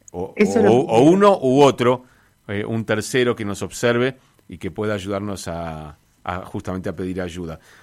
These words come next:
Speaker 1: Bueno, a la licenciada Bajnenko la encontrás en las redes sociales si querés seguir la charla esta o cualquier otra,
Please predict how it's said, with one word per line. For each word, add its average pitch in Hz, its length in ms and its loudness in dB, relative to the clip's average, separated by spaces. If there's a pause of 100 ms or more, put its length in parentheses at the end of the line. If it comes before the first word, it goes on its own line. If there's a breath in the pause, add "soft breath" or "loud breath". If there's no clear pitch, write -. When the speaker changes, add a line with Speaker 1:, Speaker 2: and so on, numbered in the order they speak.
(100)
Speaker 1:
Bueno, 131 380 2
a 123 120 0
la 123 180 4
licenciada 135 420 -2
Bajnenko 131 400 -2
la 113 80 -2
encontrás 104 300 -4
en 107 80 -8
las 92 80 -6
redes 107 180 -4
sociales 120 380 -4
si 82 100 -14
querés 98 300 -6 (420 soft breath)
seguir 101 300 -4
la 98 140 0
charla 101 360 -2
esta 123 320 0
o 95 100 -2
cualquier 104 420 -4
otra, 143 360 2